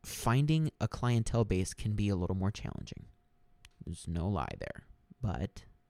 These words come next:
selling in the city isn't a cakewalk either.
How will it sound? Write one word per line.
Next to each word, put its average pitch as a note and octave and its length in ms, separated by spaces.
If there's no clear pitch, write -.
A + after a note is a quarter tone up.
selling F#2+ 360
in G2+ 100
the G#2+ 60
city G2 360
isn't F#2+ 420
a G2 120
cakewalk F2+ 500
either. F#2 380